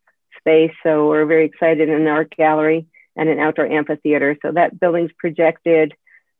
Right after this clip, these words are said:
to be completed about a year, a little over a year from now. So we're very excited about that building coming on, and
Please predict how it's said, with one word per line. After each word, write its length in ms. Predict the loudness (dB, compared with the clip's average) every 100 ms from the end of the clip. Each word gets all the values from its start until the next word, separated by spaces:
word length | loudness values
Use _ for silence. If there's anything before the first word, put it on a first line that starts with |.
| -4
to 80 |
be 100 | -2
completed 480 | -2 -4 0 0 2
about 300 | 0 0 0
a 20 |
year, 500 | 0 0 2 2 0
a 60 | -2
little 200 | -2 0
over 200 | 0 0
a 80 | 0
year 260 | 0 0 -2
from 140 | -8
now. 220 | -6 -8 -8
So 40 | -8
we're 80 |
very 200 | -4 -4
excited 460 | -4 -6 -2 -2 -2
about 340 | -4 -2 -4 -6 -4
that 200 | -4 -2
building 280 | -2 -2 -4
coming 300 | -2 -2 -2
on, 240 | -2 -2
and 160 | -4